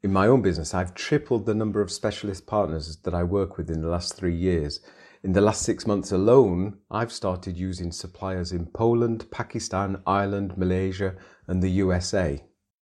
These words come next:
And that's because technology platforms make this possible. Work is done faster, to the same high quality. My labor intensity is going down on non-core activities in my business, like I T,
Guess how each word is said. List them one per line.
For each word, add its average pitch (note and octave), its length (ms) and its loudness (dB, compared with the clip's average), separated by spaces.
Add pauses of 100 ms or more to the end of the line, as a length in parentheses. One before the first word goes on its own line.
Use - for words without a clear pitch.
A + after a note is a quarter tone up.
And F2 120 -6
that's B2 220 4
because F2+ 360 -4
technology G2 600 0
platforms E2+ 680 -4
make F2+ 260 -2
this E2+ 140 -4
possible. D#2+ 640 -2 (280)
Work F2+ 220 2
is E2+ 100 -4
done E2 200 -2
faster, - 600 0 (160)
to - 100 -6
the F2+ 140 -2
same A#2+ 400 2
high G2+ 220 -2
quality. F2+ 720 -2 (360)
My A#2 340 6
labor G#2+ 680 2
intensity F#2 800 -4
is E2+ 80 -4
going F2+ 320 0
down F#2+ 280 0
on F2 280 0
non-core G2 680 0
activities F2+ 960 -4
in F2 180 -4
my F2+ 220 0
business, F#2 420 -2
like F2 260 0
I E2+ 180 -4
T, G2 380 -2